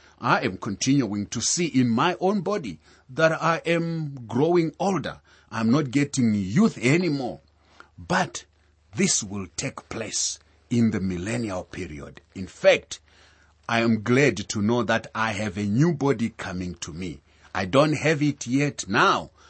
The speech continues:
but one day in the future, it will be mine. If someone has lost hair, know that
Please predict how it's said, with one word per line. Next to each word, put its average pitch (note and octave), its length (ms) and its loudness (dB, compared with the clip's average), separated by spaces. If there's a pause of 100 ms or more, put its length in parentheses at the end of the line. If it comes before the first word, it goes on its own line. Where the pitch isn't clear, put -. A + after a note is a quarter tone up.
(140)
but F#2 160 -6
one A2 300 0
day G2 400 -4
in F3+ 180 4
the D#3 80 -2
future, - 480 -4 (420)
it A#2+ 240 -2
will G2+ 460 -2
be F2+ 320 -4 (220)
mine. F2+ 420 -4 (340)
If G2+ 120 -6
someone D3 400 4
has B2 240 -2
lost C3+ 400 2
hair, D3+ 460 2 (640)
know C3+ 300 4
that B2+ 240 2